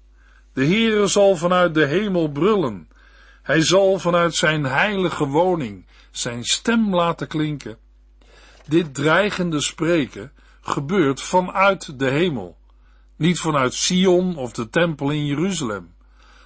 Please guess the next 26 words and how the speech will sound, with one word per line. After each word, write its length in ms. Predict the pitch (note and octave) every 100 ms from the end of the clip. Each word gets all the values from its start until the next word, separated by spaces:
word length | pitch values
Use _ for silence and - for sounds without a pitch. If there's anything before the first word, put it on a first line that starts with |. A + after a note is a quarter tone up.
| -
want 220 | C#3 D3
de 120 | D#3
roep 320 | D#3 A#3 - -
klinkt 760 | E3 G#3 A#3 A3+ - - -
ook 300 | - G#3+ F3+ -
tegen 400 | C3 A#2+ G#2+ C#3+
Jeruzalem. 720 | F3+ G3+ A3+ - D3+ A#2 F2 _ _ _ _ _ _ _
De 100 | -
Heere 360 | C3 G#3 G#3 F#3
zal 260 | D#3+ D3+ C3
schreeuwen 760 | - D3 E3+ E3+ D3 C#3 C3 - - -
als 280 | - C#3 -
zij 280 | G3 F3+ F3
die 160 | D#3+ C3
druiven 600 | C#3+ F#3+ G3 D#3+ C3 -
persen 600 | F3 D3+ - B2 F2+ _ _ _ _
tegen 380 | - E3 C#3+ D3
alle 260 | F#3 G3+ F3
bewoners 640 | D#3 D3+ E3+ D#3+ D3 -
van 160 | - C3+
de 100 | B2
aarde. 400 | A#2 A#2 G#2+ - _ _ _ _ _ _ _ _
Het 220 | C#3+ C#3+
vertrappen 760 | - C3+ - F#3 F#3+ C#3+ C3+
van 260 | - A#2+ A#2+
druiven 680 | C3 E3+ E3+ B2+ G#2 C3